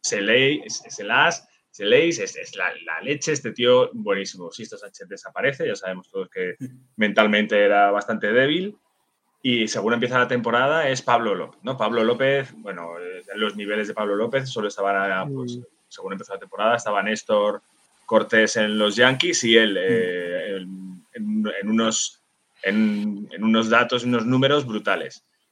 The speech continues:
Speaker 1: Y ahora es Sandy Alcántara. Entonces, es, siempre hay uno, eh, siempre hay, siempre hay un nombre más, ¿no? Es, es lo que
Speaker 2: Mm.
Speaker 1: fascina de, de, de la granja de, de lanzadores de Miami, ¿no? Siempre hay un nombre más. Ahora, el, el,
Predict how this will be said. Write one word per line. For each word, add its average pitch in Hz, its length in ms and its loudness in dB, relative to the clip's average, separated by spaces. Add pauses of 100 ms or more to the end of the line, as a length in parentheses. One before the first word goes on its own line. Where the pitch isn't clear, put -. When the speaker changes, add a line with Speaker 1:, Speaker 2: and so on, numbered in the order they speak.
(140)
Speaker 1:
Y 123 140 4
ahora 123 340 6
es 151 120 0
Sandy 120 260 -4
Alcántara. 98 460 -4
Entonces, 117 300 -2
es, - 280 -12 (180)
siempre 156 380 4
hay 156 140 0
uno, 175 440 0
eh, - 140 -10 (260)
siempre 156 360 0
hay, 147 180 -4
siempre 180 300 2
hay 175 100 4
un 165 120 0
nombre 156 280 6
más, 101 300 0
¿no? 165 160 -4
Es, 131 400 -8
es 123 260 -8
lo 143 160 0
que 127 320 2
Speaker 2:
Mm. 113 60 -6
Speaker 1:
fascina 135 560 -2
de, 131 400 -2
de, 123 580 -2 (420)
de 120 120 6
la 110 120 6
granja 123 400 4
de, 123 380 4
de 127 140 -4
lanzadores 120 580 2
de 113 360 -4
Miami, 95 380 -6
¿no? 139 100 -10
Siempre 143 340 -4
hay 139 80 2
un 131 240 -2
nombre 113 320 -4
más. - 260 -20
Ahora, 135 420 0 (340)
el, 113 100 -8
el, 104 640 -12